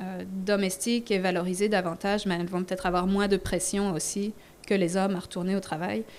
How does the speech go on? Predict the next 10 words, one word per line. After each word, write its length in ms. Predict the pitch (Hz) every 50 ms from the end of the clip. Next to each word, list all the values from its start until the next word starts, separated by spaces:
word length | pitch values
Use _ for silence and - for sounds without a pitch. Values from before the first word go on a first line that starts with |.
| - - -
et 80 | 180 180
peut-être 400 | - 180 175 - 185 190 185 185
voir 400 | 185 175 175 185 190 190 185 190
le 140 | 190 180 180
travail, 560 | 180 - 180 180 185 190 190 190 190 196 - - - - - - - - - -
euh, 340 | - 160 151 147 - - - - - -
dans 100 | 185 175
la 100 | 175 151
sphère 200 | 175 - - 196
domestique 480 | 196 190 175 160 - - 220 220 220